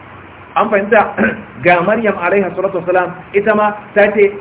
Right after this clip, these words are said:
"Ya laitani mittu qabla hadha wa kuntu nasiyan mansiya." Ina ma dai a ce ni na mutu. Saboda fitinar ta, fitina ce da za ta shafi addini. Domin a masallaci take a zaune. An san ta ba ta da wani abu sai bautan Allah subhanahu wa ta'ala.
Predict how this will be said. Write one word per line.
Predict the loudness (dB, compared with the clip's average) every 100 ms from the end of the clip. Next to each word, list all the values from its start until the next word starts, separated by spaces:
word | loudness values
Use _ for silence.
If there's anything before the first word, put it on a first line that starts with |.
| 2
"Ya | 4 4
laitani | 2 0 0 0
mittu | 0 -2 -2 -2
qabla | -2 0
hadha | 2 4 4 0 0 0
wa | 2
kuntu | 2 0 -2
nasiyan | -2 -2 -4 -4
mansiya." | -6 -4 0 0 -4 -8
Ina | -4 0 2 2
ma | 2 2 4
dai | 4 2
a | 0
ce | -6 -6 -4
ni | -4 -4
na | 0 2 2
mutu. | 0 0 -6 -10 -20 -6
Saboda | -2 0 0
fitinar | -4 -6 -4 -4 -4 -2
ta, | -2 -2 -8 -18 -8
fitina | -6 -4 -2 -2 0
ce | 0
da | 2
za | -2
ta | -2
shafi | -4 -2 -2
addini. | -4 -6 -6 -8 -14 -14 -2
Domin | 0 0 -2
a | -4
masallaci | -4 0 2 0 -2
take | -4
a | -2
zaune. | -2 -2 -4 -10 -18 -12 -4
An | -2 -2
san | -4 -2
ta | 0 2
ba | 2 0
ta | 2
da | 4
wani | 4
abu | 2 -4 -2
sai | 0
bautan | 0 0 -2 -6
Allah | -4 -2 -2 -4
subhanahu | -6 -6 -4
wa | 0
ta'ala. | 2 2